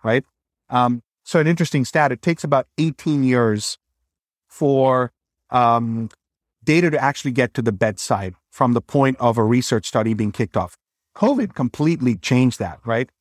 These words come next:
So we went from the early, uh, signs of covid within a year having a vaccine and H H S and C M S having real-time data to bed availability. Like, unfortunately, we had to have a global pandemic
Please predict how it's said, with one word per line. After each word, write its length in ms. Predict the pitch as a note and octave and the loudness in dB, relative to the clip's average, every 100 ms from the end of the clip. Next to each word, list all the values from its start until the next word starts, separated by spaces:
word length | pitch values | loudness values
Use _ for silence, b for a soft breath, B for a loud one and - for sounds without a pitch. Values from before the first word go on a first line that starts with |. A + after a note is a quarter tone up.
| _ _ | _ _
So 160 | - D#3 | -4 0
we 160 | E3+ G3 | 2 2
went 320 | D#3+ D#3 D3+ | 2 0 -2
from 400 | D#3 C3+ B2+ A#2+ | -2 -2 -2 -6
the 140 | A#2+ C3+ | -6 0
early, 540 | E3 F3 D#3 C#3 B2+ - _ _ | 2 2 2 0 -2 -6 _ _
uh, 260 | B2 A#2 A2 | 0 0 0
signs 420 | - C#3 C#3+ B2+ | -2 0 0 -2
of 140 | A#2 | -8
covid 500 | - C#3 C3+ B2 A2+ | -2 0 2 2 0
within 500 | A#2 B2 B2 A#2 A2 - _ _ - | 0 0 2 0 -2 -6 _ _ -4
a 100 | A#2 | -2
year 600 | G#2+ D3 F3+ A2+ G#2+ - - | 2 2 4 2 -2 -8 -6
having 560 | C3 B2 B2 A#2+ A#2 B2 | 0 2 2 0 -2 -4
a 80 | |
vaccine 600 | A2 A2+ - - F#3 G#2 G2+ - | -2 -2 -2 -2 -2 -2 -6 -2
and 560 | B2 A#2+ A#2+ A#2 A2+ - _ | 2 2 2 0 -2 -8 _
H 200 | C3+ C3 | -6 -4
H 160 | C3 - | -4 0
S 220 | D#3 - | -2 -2
and 100 | A#2 | -4
C 140 | C3+ | -2
M 100 | C3 | 0
S 140 | C3 B2 | 0 0
having 260 | B2 A#2 | -2 0
real-time 520 | G#2+ A#2 C3+ C#3 B2 A#2 | 0 2 2 2 2 2
data 220 | B2+ B2 | 2 2
to 80 | G2 | 0
bed 220 | A#2 F#3 | 0 2
availability. 720 | B2+ A#2 A2 A2 G#2 F2+ F#2 _ _ _ - | 0 0 0 0 0 -2 -8 _ _ _ -8
Like, 120 | C#3 | -4
unfortunately, 500 | D3 - A3+ F#3+ C#3 | -2 0 0 2 0
we 140 | C#3 | 0
had 200 | C#3+ D3+ | 0 0
to 80 | - | -2
have 160 | C#3 B2+ | -2 -2
a 60 | |
global 480 | G#2+ G2+ C3+ D#3 D3 | -4 -4 -2 0 -2
pandemic 640 | - A#2+ A#2 C3 C3 G#2 | -2 0 2 2 2 -4